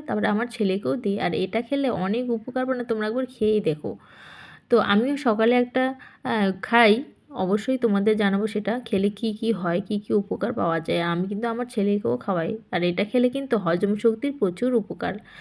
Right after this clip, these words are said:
আর সাথে দুটো খেজুর, খেজুরটা আমি প্রত্যেক দিন দিই, কারণ, কারণ খেজুর খেলে রক্ত হয়, সেই জন্য রক্ত পরিষ্কার থাকে। আর অ্যাপেল তো জানোই তোমরা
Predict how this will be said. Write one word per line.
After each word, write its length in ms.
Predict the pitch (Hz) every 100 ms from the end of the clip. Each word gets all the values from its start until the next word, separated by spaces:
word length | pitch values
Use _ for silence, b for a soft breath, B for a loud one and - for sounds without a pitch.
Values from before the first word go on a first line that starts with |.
| B -
আর 100 | 214
সাথে 320 | 208 180 208
দুটো 240 | 226 240 277
খেজুর, 400 | - 196 175 175 -
খেজুরটা 460 | 196 185 202 - 226
আমি 140 | 247
প্রত্যেক 360 | 254 180 175 190 190
দিন 140 | 220
দিই, 160 | 220 294
কারণ, 240 | 311 202 180
কারণ 280 | 196 190 233 311 -
খেজুর 320 | - 202 196 202
খেলে 200 | 226 277
রক্ত 300 | 208 175 -
হয়, 180 | 208 277
সেই 200 | 277 196
জন্য 220 | 190 180 190
রক্ত 300 | 190 190 226
পরিষ্কার 480 | 220 240 247 - 269
থাকে। 220 | 262 254 -
আর 120 | 202
অ্যাপেল 320 | 175 165 208 233
তো 120 | 285 294 - _ 240
জানোই 340 | 226 220 214
তোমরা 300 | 208 196 196